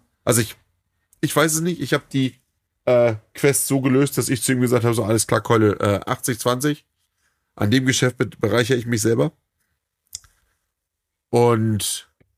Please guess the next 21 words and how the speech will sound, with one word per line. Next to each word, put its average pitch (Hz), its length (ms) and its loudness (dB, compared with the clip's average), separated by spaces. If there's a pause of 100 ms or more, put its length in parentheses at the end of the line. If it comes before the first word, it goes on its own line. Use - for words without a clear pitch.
(120)
ja, 120 280 -2
me-, 113 180 0
m-, 117 560 -8
mega 113 240 2
witzig, 104 320 -2
ne? 120 140 0
Er 113 240 2
ist 120 120 0
voll - 380 -2
frustriert 127 640 0
und, 120 200 -4
oh, - 40 -6
oh, 127 640 4 (100)
und 123 140 0
ja, 123 220 4
ich 135 140 -2
gestehe 147 440 2
und 113 160 0
alles 117 260 0
blöd 139 360 4
und 117 260 0